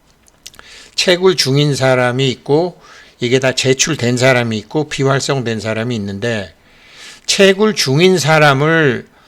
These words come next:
자기, 자기 모두 보기에서 채굴 중인 사람을 찾아가서 채굴 중인 사람에게 물어보거나, 자기 채굴 중인 사람에게 물어보거나, 안 그러면 이미 끝나서 이제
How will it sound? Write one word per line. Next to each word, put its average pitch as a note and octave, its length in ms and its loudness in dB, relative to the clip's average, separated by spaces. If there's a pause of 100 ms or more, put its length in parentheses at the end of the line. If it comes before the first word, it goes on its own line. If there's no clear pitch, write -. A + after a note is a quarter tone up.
(300)
자기, D3 600 -2 (260)
자기 C3 360 0
모두 B2+ 340 2
보기에서 A#2 520 -2
채굴 F3+ 440 -2
중인 C#3 360 -4
사람을 B2+ 460 -2
찾아가서 B2 760 -4 (520)
채굴 F#3 400 2
중인 E3+ 320 -2
사람에게 C#3 600 0
물어보거나, A2 880 -2 (560)
자기 A2 520 -8
채굴 D3 360 -2
중인 A2+ 280 -6
사람에게 A2 500 -4
물어보거나, G#2 840 -8 (880)
안 A#2 220 -4
그러면 F#3 320 2
이미 D3+ 340 0
끝나서 E3+ 720 0
이제 A2+ 420 -4